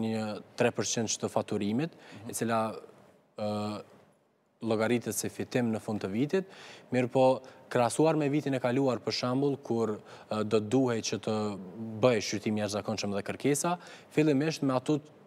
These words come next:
Speaker 1: ë, çmimet e energjisë që i kemi pasur, nga ana e Z R E është raportuar që dallimet janë njëqind e katërdhjetë e shtatë milion.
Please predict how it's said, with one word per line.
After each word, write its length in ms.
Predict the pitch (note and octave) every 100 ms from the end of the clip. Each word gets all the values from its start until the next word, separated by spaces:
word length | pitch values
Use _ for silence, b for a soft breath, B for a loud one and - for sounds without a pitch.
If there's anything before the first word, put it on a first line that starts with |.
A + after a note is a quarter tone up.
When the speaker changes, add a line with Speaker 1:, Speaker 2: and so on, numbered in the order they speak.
| _ _
Speaker 1:
ë, 160 | A#2+ A2+
çmimet 400 | - C#3 C#3 B2
e 40 |
energjisë 300 | B2 A#2+ C3+ -
që 60 |
i 40 | A#2
kemi 240 | A#2+ A2+
pasur, 440 | - C3+ C3+ E3+ E3+ B B -
nga 160 | A#2+
ana 140 | C#3 C#3+
e 40 |
Z 140 | A#2+ B2
R 60 |
E 80 | C#3
është 340 | D3 C#3+ B2+ B2+
raportuar 520 | A#2+ A#2+ A2+ D3 C#3
që 200 | A#2+ A#2+
dallimet 420 | A2+ A2+ C#3+ C3
janë 160 | B2+ B2+
njëqind 240 | B2+ -
e 40 | A#2+
katërdhjetë 420 | B2+ A#2+ A#2 G#2
e 100 | G#2
shtatë 220 | B2 -
milion. 260 | G#2 F#2+